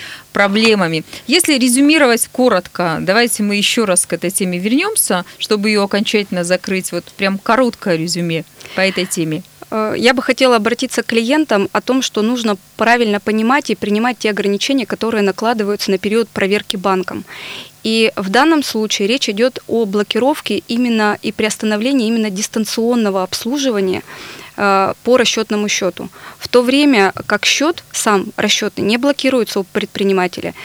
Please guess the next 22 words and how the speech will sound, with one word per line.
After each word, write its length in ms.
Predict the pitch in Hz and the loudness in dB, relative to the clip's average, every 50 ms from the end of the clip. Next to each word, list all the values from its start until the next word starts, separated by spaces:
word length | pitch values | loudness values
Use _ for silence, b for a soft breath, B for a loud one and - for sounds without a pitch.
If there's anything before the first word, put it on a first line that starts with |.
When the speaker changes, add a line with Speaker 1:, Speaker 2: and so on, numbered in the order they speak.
| B B B B B B - | B B B B B B -4
Speaker 2:
и 260 | 233 233 233 226 - - | -2 0 0 0 0 -2
все 380 | 190 - - - 262 277 277 269 - | -4 -4 0 2 4 4 4 2 0
зачисления 720 | 208 220 240 - - - - 208 202 196 202 220 240 262 | -2 -4 -2 -2 -2 -2 0 0 2 2 2 2 0 0
на 100 | 269 269 | 0 0
счёт 240 | 262 - - 262 - | 0 0 0 -2 -2
проходят, 520 | - 240 247 - - 254 247 220 220 208 - B B B B B B B | -2 -4 -4 -2 0 0 0 0 -2 -4 -6 B B B B B B B
а 100 | - 208 | 2 2
вот 260 | 202 226 226 233 - - - 220 | 4 2 0 -2 -2 -4 -4 -2
списание 640 | 208 - - 247 233 - - 311 349 359 320 240 196 | -2 -2 -2 -2 0 2 4 4 6 6 6 4 4
для 120 | 190 202 208 | 2 2 0
того, 200 | - 220 233 233 | 0 0 0 0
чтобы 300 | - - 214 196 202 196 | 0 -2 -2 -2 -2 -2
перечислить 560 | - 226 233 220 - 262 226 - - 208 190 | -2 -2 -2 -2 -2 -2 -2 -2 -2 -2 0
деньги 300 | 196 226 233 220 196 196 | 0 0 0 0 0 -2
контрагенту 840 | - - 277 277 262 226 214 190 190 202 190 196 - - 214 - - | 0 2 2 2 4 2 0 0 0 0 0 0 -2 -4 -6 -4 -2
или, 140 | 226 233 220 | -2 -2 0
как 200 | - 220 208 - | 0 -2 -2 -2
вы 60 | 220 | -4
сказали, 400 | 208 - - 214 220 214 208 208 | -4 -4 -2 0 2 2 2 2
выдать 360 | 190 233 247 247 220 - - - | 0 0 0 -2 -2 -4 -6 -4
заработную 560 | 202 208 233 254 233 202 214 180 - 202 190 | 0 2 2 2 2 0 -2 -2 0 -2 -2
плату, 460 | 185 - 190 185 - - - 214 240 | -2 -2 -2 -2 -2 -2 -4 -8 -8